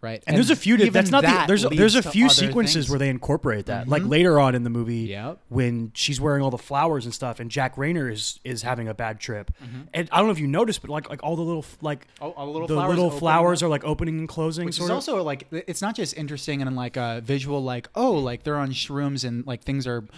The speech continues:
Speaker 1: moving and breathing and
Speaker 2: Mm-hmm.
Speaker 1: shit, 'cause that shit happens.
Speaker 2: And
Speaker 1: When you look
Speaker 2: wave,
Speaker 1: at,
Speaker 2: like, the
Speaker 1: when you look
Speaker 2: waves.
Speaker 1: at it, when you look at a tree, it, it,
Speaker 2: Yeah.
Speaker 1: it looks like it's flowing
Speaker 2: The whole
Speaker 1: like that,
Speaker 2: landscape
Speaker 1: right?
Speaker 2: behind her is, like,
Speaker 1: Now,
Speaker 2: doing a weird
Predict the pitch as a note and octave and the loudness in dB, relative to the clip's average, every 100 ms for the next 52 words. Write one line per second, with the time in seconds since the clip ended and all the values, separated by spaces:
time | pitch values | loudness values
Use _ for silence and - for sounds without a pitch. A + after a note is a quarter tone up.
0 | - D3 D3+ D3 C3 B2 A2+ C3+ F#3 F#3 | -6 2 4 4 2 0 -2 -2 -2 -2
1 | C#3+ C3+ A#2+ B2+ C3+ C3 - B2 A#2 - | -2 -2 -4 -6 -6 -8 -12 -12 -12 -8
2 | C#3 C3+ D#3+ D3 E3 D#3 D3+ - B2 F3+ | -4 0 4 4 4 2 -4 -4 -2 2
3 | G3+ G3 G3+ G3+ F#3 D#3 - D#3+ F3 E3 | 4 4 2 2 2 0 -2 -4 -2 -2
4 | E3+ D#3+ C3+ - F3 D3+ A#2+ C#3+ C3+ C3+ | -2 -4 -4 -6 -4 -4 -6 -14 -2 0
5 | A#2 D#3 D#3 D3+ D3 D#3 B2 B2 - C#3 | 0 -2 -6 -6 -6 -8 -8 -12 -12 -8
6 | C#3 C3 D#3 A3 D#3 F#3 A3 - C#3 B2 | -4 4 8 8 8 4 4 -2 -6 -6
7 | B2+ C#3 C3 B2 B2+ C3+ C3 A#2+ D3 D3+ | -6 -4 -4 -6 -6 -6 -6 -8 -6 -4
8 | D3 C3+ A#2+ C3+ C3+ A#2+ | -2 -4 -4 -4 -4 -4